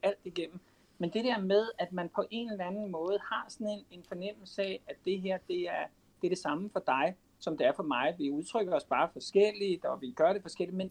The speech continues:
et eller andet sted, så skal der bare et blik til, og så ved vi godt, "Åh, fuck, mand," ikke? Og det er jo også det, der sker, når Per render rundt dernede, hvis jeg må kalde ham det. Undskyld, Per, hvad er, jeg er så familiær, ikke?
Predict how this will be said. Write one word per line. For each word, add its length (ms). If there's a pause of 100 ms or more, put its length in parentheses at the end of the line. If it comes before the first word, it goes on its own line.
et 180
eller 120
andet 160
sted, 260 (300)
så 160
skal 180
der 60
bare 160
et 60
blik 260
til, 160
og 60
så 100
ved 220
vi 80
godt, 280 (100)
"Åh, 100 (280)
fuck, 180 (120)
mand," 200 (160)
ikke? 140 (480)
Og 100
det 60
er 60
jo 80
også 260
det, 100
der 80
sker, 260
når 180
Per 340
render 140
rundt 320
dernede, 300
hvis 160
jeg 80
må 80
kalde 300
ham 140
det. 340
Undskyld, 400
Per, 240
hvad 120
er, 180 (160)
jeg 100
er 40
så 220
familiær, 540
ikke? 220